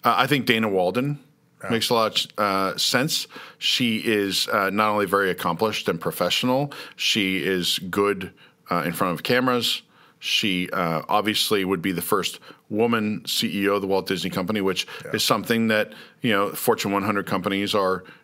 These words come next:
Speaker 1: doing these days. I think,
Speaker 2: Yeah.
Speaker 1: uh, it's about time. And I think that, um, you know, she would be a, a strong candidate. I'm not saying she is the one.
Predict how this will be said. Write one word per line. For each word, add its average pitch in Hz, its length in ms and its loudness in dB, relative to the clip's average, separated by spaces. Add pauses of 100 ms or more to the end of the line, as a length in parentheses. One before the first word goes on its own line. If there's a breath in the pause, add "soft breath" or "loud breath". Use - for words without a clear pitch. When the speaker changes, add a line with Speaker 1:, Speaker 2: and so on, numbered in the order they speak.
(140)
Speaker 1:
doing 117 300 2
these 107 240 0
days. 104 260 2
I 98 120 2
think, 101 200 -2
Speaker 2:
Yeah. 107 460 2
Speaker 1:
uh, - 20 0
it's 98 180 -2
about 104 280 2
time. 127 340 0 (400 loud breath)
And 107 260 2
I 107 220 2
think 113 360 -2
that, 113 260 2
um, 110 480 0 (220)
you 104 160 -2
know, 98 220 0
she 113 540 0
would 107 260 -2
be 107 360 0
a, 101 360 -2
a 107 60 0
strong 117 340 0
candidate. 117 540 -2
I'm 87 80 -2
not 90 180 0
saying 104 240 0
she 117 280 0
is 143 160 0
the 147 60 0
one. 131 380 2